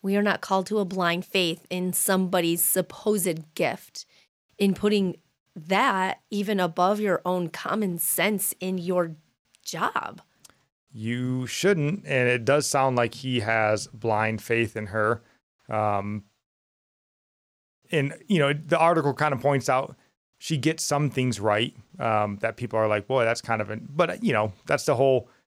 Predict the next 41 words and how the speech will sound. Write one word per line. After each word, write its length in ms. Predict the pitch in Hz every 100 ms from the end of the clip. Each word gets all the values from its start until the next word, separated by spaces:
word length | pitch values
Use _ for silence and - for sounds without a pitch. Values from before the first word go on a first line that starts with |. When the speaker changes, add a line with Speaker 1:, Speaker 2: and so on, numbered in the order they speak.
| _ _ _ _ -
Speaker 2:
a 100 | 123
broke 280 | 117 135 226
Speaker 1:
Broken 120 | 226
Speaker 2:
clock 240 | 143 135
Speaker 1:
clock. 360 | 262 220 208 285
<laughs> 160 | 240
Speaker 2:
is 0 |
Speaker 1:
Yeah. 200 | 254 233 147
Speaker 2:
right 160 | 135
twice 360 | 226 151 131 -
a 60 | 113
day 260 | 120 110
kind 240 | 104 117 110
of 80 |
a 60 | 107
thing. 380 | - 113 104 104 -
Speaker 1:
Yeah. 260 | 180 107 -
Speaker 2:
Um, 500 | 117 117 110 110 110 - _ _ _ _ _ _ _ 147
but 280 | 131 - _ _ _
yeah, 160 | 156 156
he 160 | 131
certainly 460 | 147 160 170 147 135
seemed 360 | 117 147 147 131
to 60 |
have 180 | 117 123
a 80 | 113
blind 500 | 101 110 117 117 110
faith 500 | - 120 117 110 _ -
to 100 | 110
this 280 | 113 -
woman. 540 | 104 117 113 107 107 107 _ _ _ _ _
Um, 180 | 170 156
but 120 | 175
also 440 | 185 226 - 165 135
to 180 | - 123
me, 300 | 123 160 123
when 120 | 120
I 60 | 113
read 300 | 117 120 -
through 160 | 120
this 380 | 113 110 -